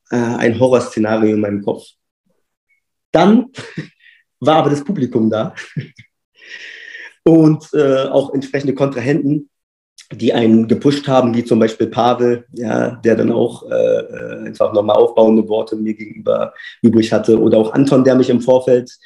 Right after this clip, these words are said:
an die Hand genommen hat und mir nochmal den ein oder anderen Profi-Tipp, äh, gegeben hat. Und, ähm, ja, beim Warm-up habe ich irgendwie gemerkt, ja, läuft ziemlich gut. Ich dachte so, mein Max würde an dem Tag,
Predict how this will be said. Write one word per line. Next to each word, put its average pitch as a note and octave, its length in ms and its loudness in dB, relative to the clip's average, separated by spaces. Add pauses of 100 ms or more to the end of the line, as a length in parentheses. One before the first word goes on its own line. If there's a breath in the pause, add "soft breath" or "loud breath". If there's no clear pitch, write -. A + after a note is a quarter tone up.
(320 soft breath)
an B2+ 160 -2
die A#2 100 -8
Hand C#3 180 0
genommen B2+ 280 0
hat A#2 160 -2
und A#2+ 100 2
mir B2 80 4
nochmal A#2 300 0
den A#2+ 120 2
ein A#2+ 200 -4
oder A#2+ 160 -2
anderen A#2+ 260 -2
Profi-Tipp, A#2+ 500 -6 (160)
äh, A2+ 340 0
gegeben A#2+ 400 -8
hat. A#2+ 280 -2 (960 soft breath)
Und, C3 680 4
ähm, A#2 640 0 (840)
ja, B2 160 2
beim A2+ 240 2
Warm-up D3+ 400 -2
habe C#3 120 -4
ich C#3 100 -10
irgendwie C3 260 -2
gemerkt, B2 560 -2 (240)
ja, A#2+ 340 0 (300)
läuft C3+ 380 0
ziemlich F3 260 0
gut. G#3 300 -2
Ich B2 100 -12
dachte C#3+ 300 0
so, C#3 120 2
mein C3+ 240 4
Max - 320 -2
würde C#3+ 380 2
an C3 140 -2
dem C3+ 200 -4
Tag, C#3 280 -4